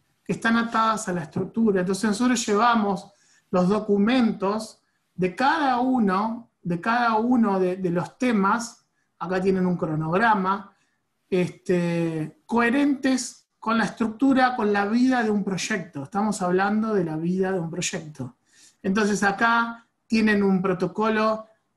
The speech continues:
este, de, de factibilidad o de diseño o de construcción, están los documentos que soportan y que dan base a, a la estructura del dato. Y cuando ustedes entran a, o una pregunta que hace por lo general Fabián,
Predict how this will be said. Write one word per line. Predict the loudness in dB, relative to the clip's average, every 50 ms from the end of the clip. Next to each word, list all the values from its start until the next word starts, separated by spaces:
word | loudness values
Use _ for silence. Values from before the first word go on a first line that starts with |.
| _ _ -6
este, | -6 -6 -6 -6 -4 -2 -2 0 0 -2 -2 -2
de, | -4 -2 -2 0 0 0 0 -2 -2 -2
de | -2 -2
factibilidad | 0 -2 -4 -4 -4 -6 -4 -2 0 2 2 4 4 4 4 2 0 -2 -4
o | -4 -4 -2
de | -2 -2 -2
diseño | 0 0 -2 -2 -6 -4 -2 0 0 2 2 0 0 -2 -2
o | -4 -4
de | -4 -4
construcción, | -4 -4 -6 -4 -4 -4 -6 -6 -2 0 0 2 2 0 -2 -4
están | -8 -8 -2 0 2 2
los | 2 2
documentos | 2 0 -2 0 0 0 0 2 2 2 2 0 0 0 0 -2 -2 -2 -6 -8
que | -6 -6
soportan | -4 -4 -4 -4 -4 -4 -2 0 0 0 0 0 -4 -2 -2 0 0 0
y | -2
que | -2 -4 -2
dan | 0 0 2 2 2 2 2 2
base | 2 2 2 0 -4 -6 -2 -2 -2 -2 -2 -8 -16 _ _ _ _ _ _ _ -6 -2
a, | 0 0 0
a | 0 0 -2
la | -2 -2
estructura | -2 -4 -4 -4 -4 0 0 0 2 2 2
del | 0 0 -2 -2 0
dato. | 0 0 0 -2 -2 -4 -4 -4 -4 -8 -14 _ _ _ _ _ _ _ _ _ _ -4
Y | -2 0 0 0 0 -2 -6 -12 _ _ _ _ _ _ -2
cuando | 0 0 2 2 2
ustedes | 0 2 2 2 2 2 2 2 2
entran | 2 2 4 2 2 0 0 0
a, | 0 2 2 2 0 -2 -4 -4
o | -2 -2 0 0 0
una | 0 0 0 0 0
pregunta | 0 0 0 0 0 0 -2 -2
que | -2
hace | -4 -4 -2 -4 -4
por | -2 0 -2
lo | -2 -2
general | -2 -4 -4 -4
Fabián, | -4 -4 -4 -2 0 0 0 0 0 -2 -4 -8